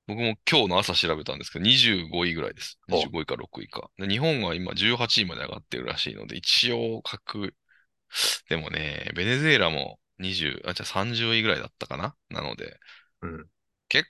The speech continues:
Speaker 1: 構流れは良くなかったでしょ？
Speaker 2: うん。
Speaker 1: ベネズエラ強かったじゃないですか。
Speaker 2: うんうんうん。
Speaker 1: まあ、それよりも強いと思った方がいいのかな、みたいな感じはしますけどね。
Speaker 2: ベネズエラね、なんかこう、
Speaker 1: うん。
Speaker 2: ジェイツーで十二点ぐらい取りそうなフォワード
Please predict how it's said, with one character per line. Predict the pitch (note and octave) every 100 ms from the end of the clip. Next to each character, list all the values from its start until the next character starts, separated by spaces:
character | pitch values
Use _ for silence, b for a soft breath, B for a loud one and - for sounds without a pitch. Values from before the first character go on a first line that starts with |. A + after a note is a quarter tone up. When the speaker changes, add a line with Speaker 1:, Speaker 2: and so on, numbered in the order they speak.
| _
Speaker 1:
構 | - G#2 E2+
流 | F2+ G#2+
れ | A#2+
は | F2+
良 | F#2
く | G2+
な | F#2
か | F2+
っ | -
た | -
で |
し | -
ょ？ | A#2 - _ _ _
Speaker 2:
う | E2+
ん。 | E2 D2+ C#2+
Speaker 1:
ベ | F#2
ネ | G2
ズ | G#2+
エ | F#2
ラ | D#2
強 | -
か | -
っ | -
た | -
じ | A#1+
ゃ |
な | G1+
い |
で |
す | -
か。 | - -
Speaker 2:
う |
ん |
う | F#2+
ん | E2+ D#2 F2+ D#2+ D#2 E2+
う | D2
ん。 | D2+
Speaker 1:
ま | D#2+
あ、 | D#2+
そ | G2
れ | A2+
よ | B2
り | A#2
も | F2
強 | - - F#2 G2+
い | E2+
と | D2+
思 | E2 F#2
っ | -
た | -
方 | - F2+
が | D#2+ E2
い |
い | F2+
の | E2
か | -
な、 | E2 D2+ E2 E2
み | D#2+
た | G#1+
い |
な | -
感 | - -
じ |
は | -
し | -
ま | D#2+ E2
す |
け | -
ど | D#2+
ね。 | - F#2+ - - _ _ B B B _ _ -
Speaker 2:
ベ | F#2+
ネ | A#2+
ズ | B2 B2+
エ |
ラ | D#2+ C#2+
ね、 | F2 D2+
な | F#2
ん |
か | F#2
こ | - D#2 D2 D2 - b b -
う、 |
Speaker 1:
う |
ん。 | D2+ C2+ G1+ G1+ _ _ _ _ _
Speaker 2:
ジ | -
ェ | B2+
イ |
ツ | C3 -
ー | C3
で | F2
十 | D2+ F#2 A#2
二 | B2+
点 | B2+
ぐ | B2+
ら | G#2
い |
取 | - E2+
り |
そ | - F2
う |
な | C#2+
フ | E2+
ォ |
ワ | E2 D#2+
ー |
ド | D#2+ D#2 D#2 D#2